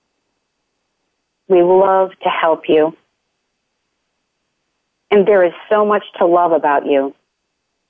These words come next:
We love your voice. We love your smile. We love how smart you are.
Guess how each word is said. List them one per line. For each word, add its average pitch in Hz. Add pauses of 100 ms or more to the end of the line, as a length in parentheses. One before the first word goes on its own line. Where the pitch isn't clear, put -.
(1400)
We 196
love 170
your 147
voice. 156 (1900)
We 226
love 170
your 143 (160)
smile. 139 (1700)
We 185
love 190
how 185 (140)
smart 180
you 151
are. 135